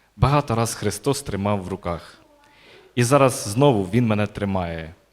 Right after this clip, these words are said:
Я падаю, встаю, постійно так. Але Господь мені допомагає. Переживання внутрішні були, писати міг я тільки на папері. Читав пророків, притчі і псалми.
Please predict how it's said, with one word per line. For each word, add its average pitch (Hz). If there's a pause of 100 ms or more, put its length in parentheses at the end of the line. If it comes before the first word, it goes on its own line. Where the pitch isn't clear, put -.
(140)
Я 104
падаю, 92 (200)
встаю, 104 (120)
постійно 113
так. - (540)
Але 131
Господь 131
мені 110
допомагає. 95 (960)
Переживання 139
внутрішні 113
були, 123 (600)
писати 139
міг 139
я 135
тільки 147
на 135
папері. 104 (680)
Читав 123
пророків, 113 (420)
притчі 101 (200)
і 113
псалми. 101